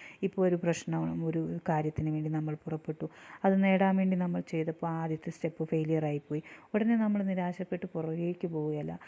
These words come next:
അപ്പോൾ തന്നെ നമുക്ക് അതിനു വേണ്ടി ഓപ്ഷൻ, ആൾട്ടർനേറ്റീവ് ആയിട്ടുള്ള ഒരു ഓപ്ഷൻ നമ്മുടെ ചിന്തയിലേക്ക്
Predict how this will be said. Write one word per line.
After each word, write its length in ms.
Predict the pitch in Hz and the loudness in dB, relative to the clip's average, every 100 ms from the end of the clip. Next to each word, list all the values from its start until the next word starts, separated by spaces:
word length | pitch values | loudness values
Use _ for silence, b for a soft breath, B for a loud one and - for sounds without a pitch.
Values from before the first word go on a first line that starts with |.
| B B | B B
അപ്പോൾ 260 | 214 240 240 220 | -2 2 2 2
തന്നെ 140 | 208 | 0
നമുക്ക് 320 | 196 185 185 190 | 0 -2 -4 -4
അതിനു 300 | 180 185 185 | -2 -2 -2
വേണ്ടി 300 | 180 175 190 | -4 -2 -2
ഓപ്ഷൻ, 680 | 170 175 180 - - 180 147 | 0 2 2 0 -2 -2 -2
ആൾട്ടർനേറ്റീവ് 960 | 165 170 180 185 190 208 208 202 196 | -6 -4 -2 -2 0 0 0 0 -2
ആയിട്ടുള്ള 300 | 180 165 165 | -2 -2 -4
ഒരു 100 | 170 | -2
ഓപ്ഷൻ 420 | 165 165 165 190 180 | -2 -2 -4 -4 -4
നമ്മുടെ 280 | 160 160 160 | -4 -4 -6
ചിന്തയിലേക്ക് 580 | 165 160 165 165 165 | -8 -6 -4 -4 -6